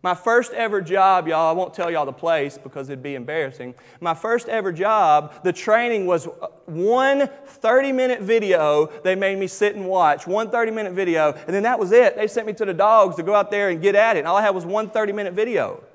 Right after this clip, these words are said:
So little training, so I didn't know what I was, what was expected of me.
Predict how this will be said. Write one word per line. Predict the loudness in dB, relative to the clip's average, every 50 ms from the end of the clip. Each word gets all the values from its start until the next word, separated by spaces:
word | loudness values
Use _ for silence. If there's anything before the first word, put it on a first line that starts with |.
| _ _ _ _
So | _ -14 -2 0 4 4 4
little | 4 4 0 0 -2
training, | -4 -4 -4 -4 -4 -2 -4 -4 -6 -6 -8 -18 _
so | -4 0 2
I | 4 4
didn't | 4 2 4
know | 2 0
what | 2 2 0
I | 0
was, | 0 -2 -4
what | -8 -6 -2 -2 -2 -2
was | -2
expected | -6 -8 -4 -4 -4 -4 -2 -4 -6 -6
of | -6
me. | -8 -12 -12